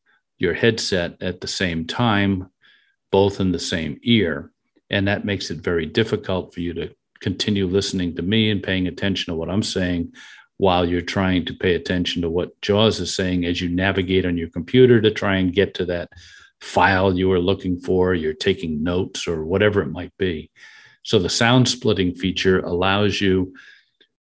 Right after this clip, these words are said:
to, uh, do a few keystrokes and send jaws to one side,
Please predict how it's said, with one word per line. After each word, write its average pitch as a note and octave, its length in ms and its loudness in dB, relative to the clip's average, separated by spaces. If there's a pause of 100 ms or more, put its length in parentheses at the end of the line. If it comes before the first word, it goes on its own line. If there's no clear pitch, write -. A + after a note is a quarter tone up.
(100)
to, F2 420 -2
uh, E2+ 260 -4 (460)
do G#2+ 180 6
a F2+ 60 2
few G2 200 -2
keystrokes B2+ 840 2
and G#2 160 -6
send G2+ 340 0
jaws G2 380 2
to F#2 100 -4
one A2 300 4
side, A2 580 0